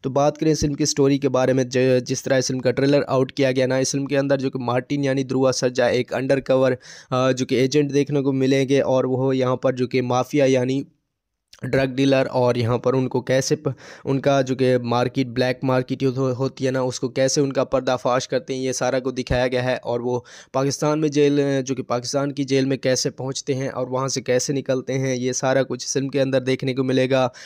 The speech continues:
और इस फिल्म के अंदर एक्शन सीन्स आपको नेक्स्ट लेवल देखने को मिल जाएंगे, और यहाँ पर इस फिल्म के अंदर आपको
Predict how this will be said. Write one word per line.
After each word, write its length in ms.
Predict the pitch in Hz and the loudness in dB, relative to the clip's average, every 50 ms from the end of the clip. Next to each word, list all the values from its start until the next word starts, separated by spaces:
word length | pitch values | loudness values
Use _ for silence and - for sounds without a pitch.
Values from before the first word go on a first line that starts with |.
| - - - | -18 -10 -4
और 120 | - 156 156 | -2 -2 -2
इस 80 | 151 | 0
फिल्म 140 | 160 151 151 | -2 -2 0
के 100 | 151 147 | 2 2
अंदर 200 | 139 143 139 127 | 2 4 2 2
एक्शन 380 | - 127 135 - - - 147 131 | 0 -2 -4 -4 -2 -2 -2 -2
सीन्स 260 | - 147 139 120 127 | 0 -2 -2 0 0
आपको 280 | 123 127 - - 139 | 0 -2 0 0 0
नेक्स्ट 360 | 131 135 127 127 131 - - 143 | 0 2 2 0 0 0 2 2
लेवल 200 | 135 135 135 127 | 4 4 4 2
देखने 280 | 127 123 - 135 131 | 0 -2 -2 -2 -2
को 120 | 123 131 127 | 0 0 0
मिल 200 | 127 127 127 123 | 0 -2 -2 0
जाएंगे, 300 | - 131 127 127 131 127 | 0 0 0 2 2 2
और 200 | 123 123 123 123 | 2 2 2 2
यहाँ 180 | 123 120 127 | 0 -2 -2
पर 160 | 120 - 123 | 0 0 -2
इस 120 | 120 120 - | -2 0 -2
फिल्म 140 | 131 123 117 | -4 -4 -2
के 100 | 123 123 | 0 0
अंदर 240 | 120 120 120 117 | 0 2 2 2
आपको 520 | 117 117 117 117 - - 127 123 123 120 | 4 2 2 -2 -2 -4 -2 0 0 -2